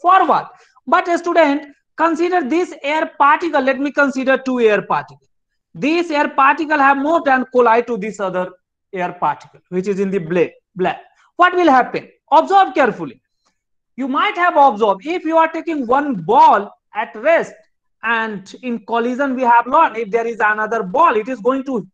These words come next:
hit this ball, then what is going to happen? It is possible that this ball, means which was here, it will start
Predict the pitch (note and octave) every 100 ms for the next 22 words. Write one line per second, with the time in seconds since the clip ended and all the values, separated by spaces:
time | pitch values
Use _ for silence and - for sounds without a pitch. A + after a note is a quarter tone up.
0 | _ E4+ F4+ C4 C4+ D4+ A3 C#4 A#3 A3+
1 | G#3+ A3 B3+ B3+ B3+ C4 C#4+ B3+ B3+ F4
2 | C4+ D#3 _ _ _ _ C4+ D#4+ E4 -
3 | C#4 C#4+ C#4+ E4+ G4 G4+ E4+ A3+ F#3+ _
4 | _ _ D#3 E3 F4+ F#4+ - G3+ F#3 D4+
5 | D4+ C4 C4+ C#4+ _ _ _ _ _ _
6 | - B3 C4 B3 B3 C#4 A3+ F#3+ E3 D#4
7 | E4 A#3+ - _ D4 C#4+ D4+ C#4+ C#4 -
8 | _ - D#4 F4 F#4+ G4